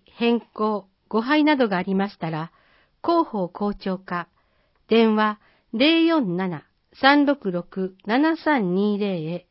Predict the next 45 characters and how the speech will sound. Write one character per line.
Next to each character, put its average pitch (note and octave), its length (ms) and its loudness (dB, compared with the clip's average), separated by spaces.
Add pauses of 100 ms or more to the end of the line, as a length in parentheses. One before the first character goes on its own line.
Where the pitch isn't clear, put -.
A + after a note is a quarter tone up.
ご F#3 120 -2
連 G3+ 180 0
絡 F#3+ 220 -6
く G3 120 -4
だ F#3 120 -4
さ F#3 180 -4
い。 E3 100 -12 (1800)
今 C4 260 4
の D4 140 2
う D4 80 0
ち - 160 -16
か C4+ 140 -2
ら C4+ 180 0
暑 D#4+ 100 -2 (140)
さ A#3 100 -2
に F#3 140 -2
慣 G3 120 -4
れ F#3 100 -6
て、 D#3+ 300 -12 (360)
熱 A3 240 -2
中 D4+ 220 0
症 D4 320 2
を C#4 60 0
防 D4 200 -2
ぎ C4+ 120 0
ま C4+ 120 -2
し - 160 -6
ょ G#3 100 -2
う。 - 60 -12 (1000)
問 C4+ 220 0
い C#4 60 2
合 C4+ 80 2
わ C4+ 140 0
せ C4 120 -2
先、 A#3+ 500 -8 (240)
健 D4 220 2
康 C#4+ 320 2 (100)
推 C#4 120 0
進 B3+ 300 -6
課、 A3+ 380 -4 (480)
電 A3 280 4
話 G#3+ 240 0 (340)
零 D#4+ 320 4
四 C4+ 300 0
七 F3+ 300 -6